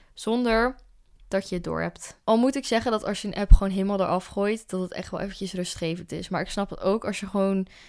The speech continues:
dat een te grote stap vindt. Doe dit gewoon één keer in de zoveel tijd wanneer je het eventjes nodig hebt. Dat doe ik zelf ook. Eh, bijvoorbeeld nu.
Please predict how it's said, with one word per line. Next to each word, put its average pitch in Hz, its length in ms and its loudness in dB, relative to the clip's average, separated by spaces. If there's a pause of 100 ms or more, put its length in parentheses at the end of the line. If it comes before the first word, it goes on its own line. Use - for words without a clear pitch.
(240)
dat 196 400 -2
een 196 200 -4
te 190 140 -6
grote 170 320 -6
stap - 280 -6
vindt. - 420 -14 (280)
Doe 233 180 -2
dit 285 140 -2
gewoon 254 200 -4
één 233 180 0
keer 233 140 -2
in 220 60 0
de 196 60 -2
zoveel 190 280 0
tijd 165 260 -2
wanneer 185 200 0
je 175 60 0
het 175 100 -4
eventjes 180 380 -8
nodig 170 300 -2
hebt. - 240 -10
Dat 180 80 -10
doe 196 100 -2
ik 190 80 -8
zelf 175 300 -2
ook. 180 380 0 (380)
Eh, 214 160 2
bijvoorbeeld 233 440 0
nu. 240 380 0